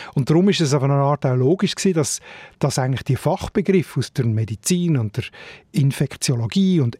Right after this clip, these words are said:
Epidemiologie und Virologie, dass, dass das plötzlich eigentlich zu unserer Alltagssprache geworden ist. Also plötzlich sind wir,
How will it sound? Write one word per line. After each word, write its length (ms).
Epidemiologie 1200
und 180
Virologie, 520
dass, 220
dass 180
das 220
plötzlich 420
eigentlich 360
zu 140
unserer 340
Alltagssprache 720
geworden 320
ist. 60
Also 140
plötzlich 320
sind 220
wir, 100